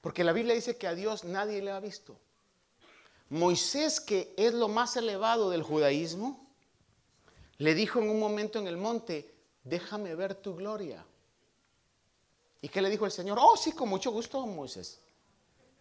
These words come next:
Cuando quieras". Amaba tanto a Moisés que dijo, "Moisésito, si miras mi gloria, te fulmino".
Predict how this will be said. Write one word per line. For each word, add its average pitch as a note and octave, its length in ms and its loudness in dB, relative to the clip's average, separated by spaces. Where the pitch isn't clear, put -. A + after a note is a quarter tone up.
Cuando E3+ 300 2
quieras". B3+ 540 2
Amaba D#3+ 440 2
tanto G3 240 -4
a - 20 -4
Moisés F3 280 -6
que E3 120 -6
dijo, D3+ 200 -4
"Moisésito, A2+ 800 -6
si - 220 -14
miras G#2+ 260 -2
mi C3+ 140 -4
gloria, A#2 340 -4
te C3+ 120 -10
fulmino". A2+ 500 -14